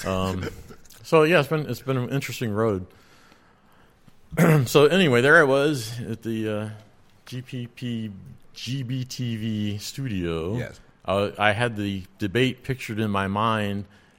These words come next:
Speaker 1: as the same stage setup as the twenty fourteen insurance commissioner debate, which is still online. Go look at it, man. I, I've been doing this for a while. Um,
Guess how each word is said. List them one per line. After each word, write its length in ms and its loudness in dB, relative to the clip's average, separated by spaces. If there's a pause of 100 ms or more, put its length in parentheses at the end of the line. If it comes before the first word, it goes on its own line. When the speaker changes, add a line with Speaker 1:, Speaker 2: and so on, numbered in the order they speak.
(180)
Speaker 1:
as 180 -2
the 80 -8
same 420 -2
stage 460 -2
setup 540 -2
as 400 -4
the 100 -8
twenty 300 -4
fourteen 480 -6
insurance 420 -6
commissioner 400 -6
debate, 360 -2
which 180 -10
is 60 -12
still 220 -2
online. 360 -2
Go 120 -4
look 200 -8
at 160 -8
it, 180 -16
man. 160 -14
I, 800 -20
I've 60 -8
been 140 -2
doing 180 2
this 120 0
for 160 -6
a 60 -2
while. 500 -4 (1080)
Um, 540 0